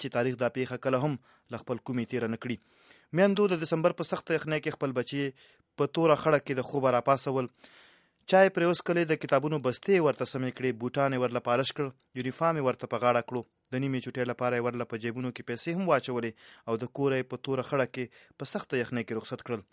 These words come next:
خو دغه رخصت د څه لپاره او چرته دپاره و؟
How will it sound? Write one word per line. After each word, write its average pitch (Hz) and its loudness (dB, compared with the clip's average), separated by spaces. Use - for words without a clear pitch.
خو 120 -4
دغه 113 0
رخصت 165 0
د - -16
څه 156 2
لپاره 139 6
او 120 -10
چرته 135 -2
دپاره 117 2
و؟ 117 -4